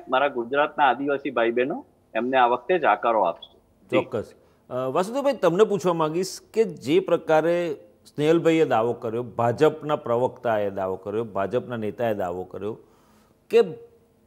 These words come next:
Speaker 2: વર્ષોથી આદિવાસી વિસ્તારોનો વિકાસ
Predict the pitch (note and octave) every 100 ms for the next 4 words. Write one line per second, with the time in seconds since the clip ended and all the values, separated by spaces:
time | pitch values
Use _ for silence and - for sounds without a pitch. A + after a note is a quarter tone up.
0 | _ _ - D#3 G3 - B3+ G3 F#3+ A#2+
1 | - _ _ _ _ _ _ - C#3 E3
2 | B3+ A#3 G#3+ G3+ G#3 F3 - F#3 E3+ F3
3 | E3 E3+ F#3 D3 C#3 - D3+ D#3 - -